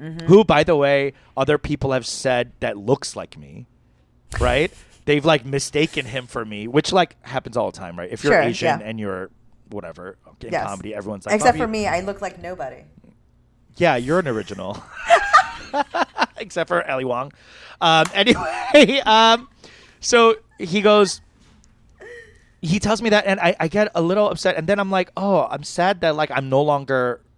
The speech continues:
Speaker 2: like, like, I, it's, I'm not your favorite comedian. I'm your m-,
Speaker 1: Mom's.
Speaker 2: parents, your
Speaker 1: Yeah.
Speaker 2: parents." So I'm like,
Speaker 1: Yeah.
Speaker 2: "Oh, I'm a generation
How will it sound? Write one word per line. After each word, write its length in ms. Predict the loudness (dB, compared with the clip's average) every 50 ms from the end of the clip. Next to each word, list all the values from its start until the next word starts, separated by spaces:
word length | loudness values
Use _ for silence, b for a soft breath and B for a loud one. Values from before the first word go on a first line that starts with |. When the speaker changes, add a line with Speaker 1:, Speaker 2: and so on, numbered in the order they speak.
| _ -12
Speaker 2:
like, 200 | -12 -12 -12 -14 -20 _ _ _ _ _ _ _ _ _ _ _ _ _ _ -20 -20 -20 _ _ _
like, 340 | -10 -6 -6 -6 -8 -10 -16 _ _ -10
I, 80 | -10 -10 -10 _ -20 -20 _ _ -10
it's, 200 | -8 -8 -6 -4 -2
I'm 160 | -2 0 2
not 200 | 2 0 0 0
your 260 | -2 0 2 2 2
favorite 320 | 2 0 -2 -2 -2 -4 -4
comedian. 560 | -6 -6 -6 -4 -2 -2 -2 -2 -4 -6 -10 b b b b b b b
I'm 220 | -4 -4 -4 -2 0
your 400 | 2 4 4 4 4 2 0 -4 _ _ _ _ -18
m-, 200 | -16 -16 -16 -18 _ -10
Speaker 1:
Mom's. 220 | -4 0 2 2 4
Speaker 2:
parents, 500 | 4 2 2 0 -2 -6 -10 -12 -14 -8 -4
your 180 | -2 -2 -2 -2 -2
Speaker 1:
Yeah. 120 | 0 2 2
Speaker 2:
parents." 500 | 4 4 2 0 -2 -4 -8 -14 -18 B B B B B -6
So 140 | -2 -2 0
I'm 100 | 2 2
like, 120 | 2 2
Speaker 1:
Yeah. 100 | 2 2
Speaker 2:
"Oh, 180 | 2 4 4 4
I'm 200 | 4 2 2 0
a 60 | 0
generation 880 | -2 -4 -4 -4 -2 0 2 2 2 0 0 -2 -4 -6 -6 -8 -12